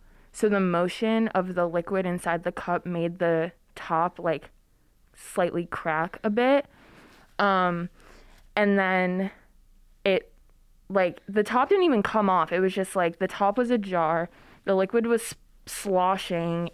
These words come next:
in the cup, and it spilled out into the bottom of my tote bag. So it was, like, pooling up in there. And then my laptop was working fine at first,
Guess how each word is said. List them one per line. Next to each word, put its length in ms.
in 240
the 80
cup, 520
and 140
it 140
spilled 280
out 120
into 160
the 80
bottom 320
of 40
my 120
tote 260
bag. 320
So 120
it 60
was, 80
like, 160
pooling 420
up 220
in 160
there. 320
And 160
then 440
my 100
laptop 420
was 140
working 380
fine 260
at 160
first, 800